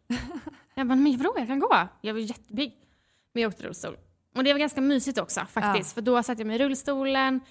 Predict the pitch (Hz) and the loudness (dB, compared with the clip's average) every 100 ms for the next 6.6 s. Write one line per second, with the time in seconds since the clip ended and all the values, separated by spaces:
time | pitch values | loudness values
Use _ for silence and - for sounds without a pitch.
0 | _ _ _ - 226 208 - 220 - - | _ _ _ -4 -2 -2 -4 -6 -6 -8
1 | 214 262 233 226 214 - 311 311 311 311 | -2 -2 -2 -4 -4 2 4 4 2 2
2 | 302 302 285 - 233 226 240 214 226 226 | 0 -2 -4 -6 -6 -4 -4 -6 -6 -4
3 | 214 226 226 226 - 208 214 - 233 - | -2 -2 -2 -4 -4 -4 -6 -6 -8 -4
4 | 220 - 254 233 247 233 220 220 214 226 | -2 2 2 4 4 4 2 0 2 4
5 | 226 220 214 208 202 - _ - 233 - | 4 2 4 4 2 -4 _ -4 -2 0
6 | 294 349 370 - 240 | 4 4 2 0 0